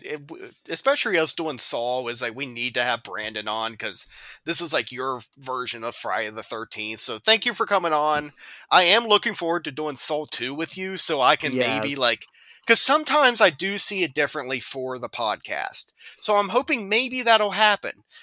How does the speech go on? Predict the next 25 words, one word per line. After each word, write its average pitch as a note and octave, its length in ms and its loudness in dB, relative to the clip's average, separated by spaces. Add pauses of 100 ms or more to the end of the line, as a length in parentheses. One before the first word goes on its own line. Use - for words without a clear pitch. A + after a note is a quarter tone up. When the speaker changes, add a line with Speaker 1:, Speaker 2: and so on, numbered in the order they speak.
Speaker 1:
Maybe C4 320 0
I B3 100 6
can A#3+ 180 -2
put E3+ 260 -6
Dude E3+ 320 -8
Bro D3+ 360 0
out C3+ 220 2
of C#3 140 -8
my A#2 160 -4
mind, G#2+ 500 -6
but D3 140 -6
we'll C#3+ 160 -6
have F3 240 2
to D#3 80 -6
see C3+ 260 -2
whenever A2+ 380 -8
we G2+ 140 -14
get - 260 -10
there. F2 200 -2 (360)
<laughs> - 380 -20
Speaker 2:
I'm E3 160 6
gonna F#3 180 8
be D#3 220 6
very, C3 680 6
uh, A2 440 2